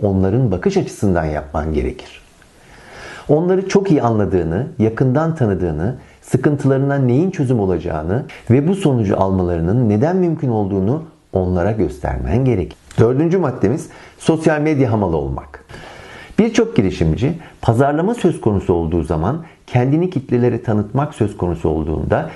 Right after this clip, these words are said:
sürekli sosyal medyada paylaşımlar yapmaya başlar. Takipçi sayısı çok fazla ise durum anlaşılabilir. Ancak yeterince takipçi sayısı yoksa zamanla artacağını düşünerek gece gündüz paylaşım yapmaya devam eder. Bu arada takip sayısı artabilir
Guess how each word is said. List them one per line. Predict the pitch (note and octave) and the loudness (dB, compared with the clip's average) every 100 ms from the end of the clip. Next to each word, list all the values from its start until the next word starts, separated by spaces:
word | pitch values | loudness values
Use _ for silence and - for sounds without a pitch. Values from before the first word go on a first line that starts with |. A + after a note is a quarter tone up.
| - | -16
sürekli | - - G3 F#3+ | -4 2 2 2
sosyal | D3 C3+ C3 D3+ | 0 0 0 0
medyada | C#3 G2+ F#2 B2 | 2 2 2 2
paylaşımlar | A2 F#2+ F#2+ G#2 G2+ B2 | 0 -2 -2 0 0 0
yapmaya | G#2 - E2 D2 | -2 -4 -6 -4
başlar. | C#2 C#2 - - - - - - - - | -4 -6 -6 -8 -12 -20 -20 -20 -18 -4
Takipçi | - A#3+ B3 E3 D#3+ | 0 2 2 -2 -2
sayısı | - B2+ B2+ - | 0 0 -2 -2
çok | D3 - | -2 0
fazla | A2 F2+ F2+ | 0 2 0
ise | E2+ D3 F3 - - | 0 -2 -2 -6 -2
durum | - F#3+ | 0 2
anlaşılabilir. | E3+ D3 C3+ B2 F#2+ F#2 - - _ - - - | 2 0 0 0 2 -2 -6 -14 _ -20 -20 -4
Ancak | C3+ E3 F3 - | 0 2 2 2
yeterince | F#2 A2 C#3+ D3 - | 0 2 2 2 0
takipçi | F#2 F2+ - - C#3 | -2 -2 -4 -6 -4
sayısı | A#2+ F#2+ - G2 G2+ - | 0 0 0 -2 0 0
yoksa | A2+ B2 A#2 | 0 0 0
zamanla | A2+ G#2+ A2+ E3 D3 | 2 2 2 2 0
artacağını | G2 F#2+ F2+ F2+ E2 D#2+ | 0 -2 -2 -2 0 -2
düşünerek | - E2 F#2 C3+ - - - | -2 -2 0 -2 -8 -20 -2
gece | C#3+ E3 | 0 2
gündüz | A3 F3 C#3+ - | 2 0 -2 -2
paylaşım | A#2+ A2 G#2+ F#2 | -2 -2 -2 -2
yapmaya | E2+ - F2+ E2 | -4 -4 -6 -4
devam | D#2+ D#2 | -2 -4
eder. | E2+ - - - - - - - | -6 -8 -12 -14 -20 -20 -12 -2
Bu | F3+ | 0
arada | F3+ A#2+ | 0 -2
takip | - A2 A2+ - | 0 0 -2 -8
sayısı | - G2+ F#2 D3 | -2 0 0 -2
artabilir | C#3+ - D3 C#3 G2+ | -2 -2 -2 -2 -6